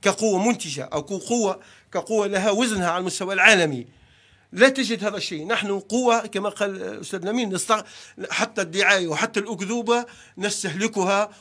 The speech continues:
ونوظفها أسوأ توظيف. إذن هذه الإشاعة هي التي أضرت بعامة الناس وليست الدعاية. الدعاية قد يكون في، قد تكون دعاية مضادة أيضًا، فهمت؟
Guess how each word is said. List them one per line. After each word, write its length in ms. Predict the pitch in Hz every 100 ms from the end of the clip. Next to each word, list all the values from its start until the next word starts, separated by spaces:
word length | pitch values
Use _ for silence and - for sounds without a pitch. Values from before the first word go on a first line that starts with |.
| -
ونوظفها 840 | 175 185 180 180 220 202 196 - 254
أسوأ 280 | 240 220 214
توظيف. 440 | - 180 160 - - - - -
إذن 200 | 202 269
هذه 300 | 269 240 214
الإشاعة 440 | 214 208 240 190
هي 160 | 175 254
التي 360 | 247 233 240 -
أضرت 500 | 226 302 214 160 - - -
بعامة 520 | 156 139 190 160 151 -
الناس 540 | 147 143 123 113 - - -
وليست 440 | 196 277 214 208
الدعاية. 520 | 170 160 143 135 120 - - -
الدعاية 340 | 156 185 208 202
قد 220 | 214 196
يكون 200 | - 214
في، 100 | 220
قد 260 | - 220
تكون 260 | 226 208 247
دعاية 300 | 233 247 247
مضادة 420 | 262 311 226 208
أيضًا، 320 | 262 165 139 135 _ _ _
فهمت؟ 280 | - 147